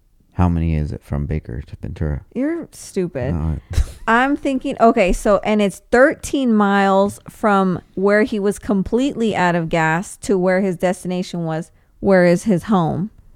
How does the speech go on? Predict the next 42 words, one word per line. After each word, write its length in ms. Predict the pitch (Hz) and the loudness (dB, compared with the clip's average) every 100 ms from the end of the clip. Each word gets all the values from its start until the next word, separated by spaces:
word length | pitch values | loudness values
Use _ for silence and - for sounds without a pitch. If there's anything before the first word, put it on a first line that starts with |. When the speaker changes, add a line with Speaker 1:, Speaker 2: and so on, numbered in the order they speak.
| - - - | -20 -20 0
Speaker 2:
It 60 | 90 | 4
Speaker 1:
Yeah. 240 | 165 73 | 4 4
Speaker 2:
where 340 | 190 196 180 - | 6 4 4 0
it 240 | 190 - | 0 0
is 240 | 180 180 - | -2 -2 -2
his 260 | 180 165 - - - | -2 -2 -12 -20 -20
home. 540 | - 226 165 233 294 107 | -4 0 2 0 0 -2
Speaker 1:
<laughs> 40 | - - - - - - - - - - | -2 -14 -20 -20 -20 -20 -20 -20 -20 -10
So, 360 | - - 127 - - - - _ _ | -4 0 0 -2 -18 -20 -20 _ _
so 180 | - 87 | -2 2
I 120 | 87 | 4
leave 200 | 92 92 | 2 2
the 100 | 90 | -2
shop 320 | - 98 92 | 2 2 4
and 80 | 80 | 0
I'm 120 | 78 | -2
supposed 260 | - 87 - | -2 -4 -2
to 60 | |
put 160 | 80 69 | -4 -2
gas, 320 | 85 82 76 | 2 2 0
but 100 | 78 | -4
I, 20 | 73 | -4
like, 180 | 69 | -4
forget, 500 | - 73 71 85 95 - | -6 -8 -2 2 2 0
and 180 | 82 73 | -2 -2
I'm 260 | 73 76 - 82 | -2 -4 -6 -4
going 360 | 82 82 80 - | 0 2 0 0
up 240 | 85 - - | -2 -2 -10
the, 240 | 80 78 | -4 -2
uh, 220 | 71 71 82 - _ - - _ - | -2 -4 -6 -14 _ -20 -20 _ -6
on-ramp 600 | 82 85 87 90 98 - - | 0 2 2 4 2 0 -8
<laughs> 80 | - | -2
and 180 | 87 95 | 0 0
the 400 | - - - 135 | 0 -2 0 0
car's 580 | - 113 113 139 107 87 | 0 0 2 2 0 0
just, 360 | - 113 - | -4 -4 -4
like, 340 | 104 120 98 - | -6 -4 -6 -2
not 380 | 113 113 139 | 0 0 -2
going, 560 | - 98 101 135 131 262 - - - 233 170 | -4 0 2 2 0 -10 -12 -20 -18 -14 -2
and 120 | 110 | 2
I'm 100 | 104 | 6
like, 240 | 98 90 | 6 4